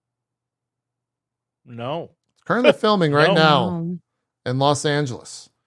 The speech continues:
Speaker 2: Uh, and the big rumor is that Bob Odenkirk is playing Wonder Man.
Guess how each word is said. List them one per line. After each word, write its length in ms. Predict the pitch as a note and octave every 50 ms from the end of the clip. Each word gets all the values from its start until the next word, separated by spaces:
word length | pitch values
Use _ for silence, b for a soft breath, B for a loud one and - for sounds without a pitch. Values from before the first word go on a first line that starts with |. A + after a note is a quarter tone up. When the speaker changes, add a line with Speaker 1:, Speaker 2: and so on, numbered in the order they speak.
| _ _ _ _ _ _ _ _ _ -
Speaker 2:
Uh, 680 | - A2 A2+ A2+ A2+ A2+ A2 G#2+ G#2 G#2 G2+ A2 - - _ _ _ _ _ _ _ _ _ _ _
and 500 | - C#3+ D3 D3+ D#3 D#3 D3+ D3+ D#3 D3 C3 C3 B2+ A#2+
the 100 | B2 D3
big 320 | B2+ A#2+ D#3+ F3 G3 G3+
rumor 720 | G3 F#3 F#3 G3 G#3+ A3 G#3 F#3+ E3+ D#3 D3 C#3+ C#3+ D3 C#3+ -
is 260 | C#3+ C#3+ C3+ B2 -
that 480 | - D3 C#3+ C3+ C#3 C3+ - - - - _ _ _ _ _ _ _ _ _ _ _ _ _ _ _ _ _ _ _
Bob 400 | - B2+ C3+ D#3 F#3 G#3 G#3 G3 A3 - -
Odenkirk 760 | C#3 D3 E3 F3+ G3 D#3 A#2 G2+ - - E2+ E2+ E2+ - - - - - _ _ _ _ _ _ _ _ _ _ _ _ _ _ _ _ _ -
is 120 | B2 A2+
playing 440 | - _ - D#3 D3+ D3 D3 C#3 A#2+
Wonder 320 | G#2 A2+ C3 D3 C#3+ B2+
Man. 360 | G#2 - G2+ G2+ - - B2